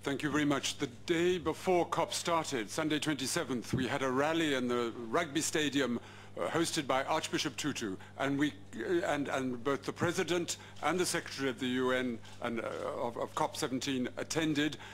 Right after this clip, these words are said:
and we called on world leaders to put moral principles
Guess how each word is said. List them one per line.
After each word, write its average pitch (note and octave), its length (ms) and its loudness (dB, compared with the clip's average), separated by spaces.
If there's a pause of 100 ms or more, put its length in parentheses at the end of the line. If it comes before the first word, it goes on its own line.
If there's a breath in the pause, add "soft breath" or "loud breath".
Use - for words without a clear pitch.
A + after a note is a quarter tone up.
(280 loud breath)
and D#3 180 0
we D#3 180 2
called G3 580 4
on D#3+ 260 4
world E3+ 380 4
leaders B2+ 560 0 (300 loud breath)
to D3 60 -2
put D#3+ 240 2
moral E3 440 4
principles C#3+ 800 0